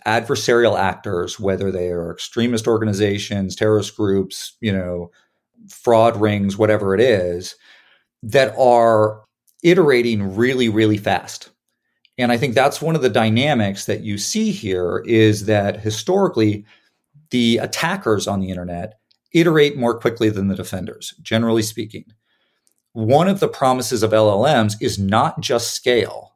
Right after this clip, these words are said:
though it is scale also for the defenders, but it's also the ability to iterate that guidance more quickly and keep pace with some of those attackers. Now, this is obviously gonna be, um, counterposed against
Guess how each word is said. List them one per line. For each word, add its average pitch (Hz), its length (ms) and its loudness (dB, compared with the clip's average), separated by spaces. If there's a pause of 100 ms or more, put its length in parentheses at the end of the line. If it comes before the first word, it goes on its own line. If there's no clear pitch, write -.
though 110 180 2
it 104 80 2
is 110 240 0
scale 135 400 2
also 104 540 2
for 107 120 -4
the 104 120 -4
defenders, 104 680 -12 (420)
but 135 120 4
it's - 260 -4
also 165 460 0
the 160 160 0
ability 113 440 2
to 107 140 -4 (120)
iterate 131 440 0
that 107 280 -4
guidance 101 500 -2
more 95 180 -2
quickly 190 560 -2 (240)
and 113 160 -2
keep - 300 -10
pace 113 480 0
with 98 100 -4
some 101 180 -2
of 92 60 0
those 90 140 -4
attackers. - 640 -12 (580)
Now, 123 60 0
this 170 220 2
is 147 100 0
obviously 131 420 0
gonna 110 200 0
be, 98 560 -4 (560)
um, 98 460 2
counterposed 113 760 2
against 101 420 -2